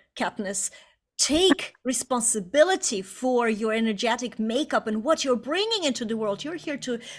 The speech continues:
feel successful through injecting others with success. That phrase, when you get your own meaning of it,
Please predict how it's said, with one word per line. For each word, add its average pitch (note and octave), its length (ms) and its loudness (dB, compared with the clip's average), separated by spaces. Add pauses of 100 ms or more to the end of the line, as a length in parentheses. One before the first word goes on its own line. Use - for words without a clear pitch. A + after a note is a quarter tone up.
(200)
feel G4 300 2
successful D4 760 -2
through C4+ 400 -2
injecting B3 520 -2 (260)
others E4 420 2
with C#4 160 -2
success. C4 500 0 (360)
That D4+ 300 4
phrase, D4+ 600 -2 (160)
when C#4+ 240 0
you F#4 100 -2
get C4+ 240 -4
your C#4 200 -2
own A#3+ 400 0
meaning C#4+ 360 -2
of F4 140 -4
it, F4 200 -4